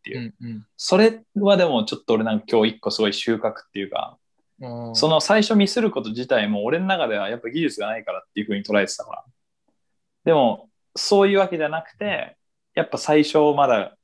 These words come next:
Speaker 1: なんつうんだ、体とかの感じもまだパーフェクトじゃない中はもう仕方ないっていう風にある意味割り切ってるってことだよ。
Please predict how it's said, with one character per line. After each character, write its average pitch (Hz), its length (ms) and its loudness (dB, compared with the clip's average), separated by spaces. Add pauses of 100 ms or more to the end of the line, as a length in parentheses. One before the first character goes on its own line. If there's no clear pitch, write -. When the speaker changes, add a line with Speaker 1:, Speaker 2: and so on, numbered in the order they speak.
(680)
Speaker 1:
な 117 80 -8
ん 110 60 -6
つ 110 100 -14
う - 20 -6
ん - 20 -2
だ、 95 140 -2
体 117 320 2
と 117 100 0
か 110 100 2
の 98 300 -2 (280)
感 113 240 -2
じ 113 100 -2
も 113 120 0
ま 117 120 2
だ 101 240 -2 (260)
パ 127 120 -2
ー 123 40 0
フ 120 60 -4
ェ - 20 -2
ク 113 60 -8
ト 113 80 -2
じ 117 80 -2
ゃ 120 40 0
な 127 140 -2
い 131 100 -6
中 135 280 -6
は 175 140 -2
も 113 180 -6
う 101 40 -8
仕 - 120 -14
方 139 200 -4
な 147 80 -2
い 147 40 -2
っ - 160 -10
て 113 80 -8
い 107 40 -4
う - 20 -12
風 110 120 -8
に 101 100 -4
あ 104 80 -4
る 107 100 -6
意 98 100 -8
味 101 40 -14
割 107 200 0
り 107 60 -12
切 - 100 -18
っ - 20 -20
て 92 80 -14
る - 40 -18
っ - 40 -20
て - 100 -20
こ - 80 -16
と - 60 -20
だ - 80 -20
よ。 - 60 -20